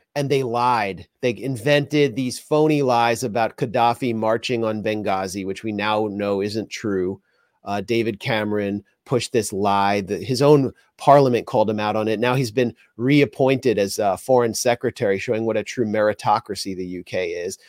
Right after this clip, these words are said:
And they <laughs> destroyed an entire region of Africa, brought isis and slavery to Libya, and caused, uh, a, a, a complete destabilization and spread of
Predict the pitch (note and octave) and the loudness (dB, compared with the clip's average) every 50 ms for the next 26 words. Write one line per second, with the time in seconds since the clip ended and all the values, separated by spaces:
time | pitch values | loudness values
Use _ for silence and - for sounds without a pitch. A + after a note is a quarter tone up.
0 | _ _ _ - - D3+ F3 D#3+ D#3+ C#3+ D3+ - - - - E3+ E3+ E3+ E3 E3 | _ _ _ -2 2 6 8 8 6 6 2 -2 -2 2 6 8 10 10 10 10
1 | D#3+ D#3 D3+ D3+ D3+ D3+ - D#3 C#3+ D3+ E3 E3 E3 D#3+ D3+ D#3+ E3 F#3 E3 C#3 | 10 8 8 8 6 4 4 6 8 8 10 8 8 8 8 6 6 6 4 4
2 | C#3+ A#2+ A2+ A2+ - _ _ _ _ _ - - C3+ C#3 A#2+ C3 C3 D#3 E3+ - | 2 2 0 0 -6 _ _ _ _ _ -2 0 2 4 4 6 4 4 4 2
3 | E3 D3 - C3+ A#2 G2 B2+ C#3 C#3 C3 - - A#2+ C3 C#3+ C#3 - - D#3+ D#3 | -2 0 2 0 2 4 6 6 6 6 6 4 2 4 2 2 2 2 4 4
4 | D3+ D3 - C#3+ C3 B2 - - - C3 C3+ C#3 C#3+ B2+ C#3 D3 C#3+ C#3+ - - | 4 2 0 -2 -4 -4 -6 -4 0 2 4 4 4 2 2 0 0 0 0 0
5 | C3+ B2 A#2+ B2 A#2+ B2 C3+ C#3 C#3 C#3+ D3 D3+ C#3+ - - B2 B2+ B2+ B2+ - | 0 2 2 2 2 2 2 4 6 6 6 6 4 2 0 -4 -4 -4 -4 -2
6 | - D3 C#3 C3+ C3+ C3+ C3 B2 - C#3+ C3 C3 C3 B2+ B2 _ _ _ _ _ | 2 4 6 6 6 4 0 -4 -2 0 2 2 2 0 -2 _ _ _ _ _
7 | _ _ _ _ _ _ - C3+ B2 G2 - - - C3+ B2+ - B2+ C#3+ C3+ - | _ _ _ _ _ _ -8 -6 -6 -6 -8 -8 -8 -8 -8 -6 -8 -8 -8 -8
8 | C#3 C#3 E3 D3 C3+ B2+ _ - D3 D3 D3+ D#3 D3+ D3+ C#3+ - _ _ _ _ | -8 -6 -4 -4 -6 -6 _ -8 -4 0 2 2 2 2 0 -4 _ _ _ _
9 | - - C#3 C3 - - C#3+ C#3+ C3 A#2+ C3 C3+ C3 A#2 C3 C3+ C3+ C#3+ C#3 - | -8 -8 -8 -4 0 2 2 2 2 0 0 0 0 0 2 2 2 2 0 0
10 | - D3 C#3 C#3 C#3 C#3 C3 B2 A#2+ A2 - - _ - C3 C3+ C3+ C3+ C3+ C3 | 0 0 2 2 2 2 0 -2 -2 -4 -8 -8 _ -2 0 2 4 4 4 4
11 | C3 B2 A2+ | 2 0 -2